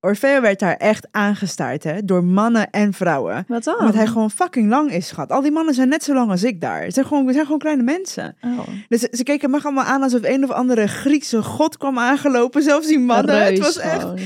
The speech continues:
Speaker 1: ik vond het wel heel schattig. Zelfs die
Speaker 2: Oh.
Speaker 1: mannen zag je echt zo van, en, en hij is lang.
Speaker 2: <laughs> Ja.
Speaker 1: En hij heeft best wel aparte features. Als in, je ziet niet dat hij white is, maar ook niet per se
Speaker 2: Nee, klopt.
Speaker 1: black. Dus het is een soort
Speaker 2: Ja.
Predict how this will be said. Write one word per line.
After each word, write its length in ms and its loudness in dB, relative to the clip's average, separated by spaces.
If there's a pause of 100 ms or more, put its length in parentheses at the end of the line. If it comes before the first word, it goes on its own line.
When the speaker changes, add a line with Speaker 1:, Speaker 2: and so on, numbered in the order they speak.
(120)
Speaker 1:
ik 120 -2
vond 180 -4
het 80 -2
wel 100 0
heel 200 0
schattig. 380 -4
Zelfs 180 0
die 80 0
Speaker 2:
Oh. 60 2
Speaker 1:
mannen 180 0
zag 180 -6
je 80 -6
echt 180 -6
zo 100 -4
van, 300 -4 (340)
en, 220 -2
en 200 0
hij 180 2
is 100 2
lang. 420 0
Speaker 2:
<laughs> 20 -20 (100)
Ja. 220 -2
Speaker 1:
En 140 2
hij 360 0
heeft 340 -2
best 200 -2
wel 120 0
aparte 400 -2
features. 380 -6
Als 100 -4
in, 80 -2
je 60 -2
ziet 160 -2
niet 300 0
dat 120 -4
hij 200 -2
white 340 -2
is, 140 -4
maar 120 -4
ook 100 -4
niet 140 0
per 120 -4
se 260 -6
Speaker 2:
Nee, 480 0
klopt. 220 2
Speaker 1:
black. 180 4
Dus 140 2
het 100 2
is 80 4
een 60 -2
soort 140 2
Speaker 2:
Ja. 100 0